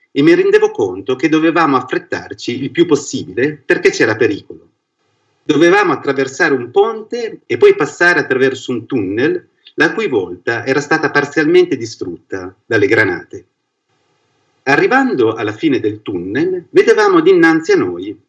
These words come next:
un, scusate, paesaggio soleggiato e riconoscevamo la regione di Verona. La città era ai miei piedi, radiosa nella luce del sole.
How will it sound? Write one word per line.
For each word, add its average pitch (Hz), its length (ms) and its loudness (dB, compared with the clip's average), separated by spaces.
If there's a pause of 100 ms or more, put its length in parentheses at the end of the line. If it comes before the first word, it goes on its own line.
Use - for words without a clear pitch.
(680)
un, 131 580 2 (1080)
scusate, - 400 -16 (520)
paesaggio 131 720 2
soleggiato 117 960 -2 (400)
e 214 100 4
riconoscevamo 127 1080 0
la 143 120 0
regione 92 640 -2
di 110 160 -10
Verona. 98 500 -2 (800)
La 131 160 0
città 415 500 0
era 131 200 2
ai 123 80 0
miei 107 200 -4
piedi, 117 600 -4
radiosa 147 800 2
nella 117 220 2
luce 107 260 -2
del 92 140 -4
sole. - 500 -12